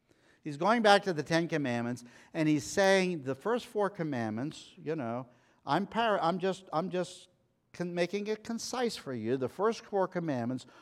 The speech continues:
are your relationship with the Lord. "Thou shalt have no other gods before me. Thou shalt make no graven images."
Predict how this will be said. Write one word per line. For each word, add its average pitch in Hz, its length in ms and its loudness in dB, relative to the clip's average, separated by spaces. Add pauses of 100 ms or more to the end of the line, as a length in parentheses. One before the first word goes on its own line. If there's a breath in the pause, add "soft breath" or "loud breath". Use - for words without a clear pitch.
(120 loud breath)
are 147 240 4
your 151 280 2
relationship 135 560 -2
with 165 100 -6
the 214 80 -4
Lord. 254 280 0
"Thou 131 120 2
shalt 139 160 -4
have 135 100 2
no 143 120 0
other 151 160 -2
gods 170 260 0
before 214 380 -6
me. 98 180 -14 (2750)
Thou 135 120 0
shalt 143 140 -2
make 156 160 4
no 180 100 2
graven 190 360 4
images." 139 600 -4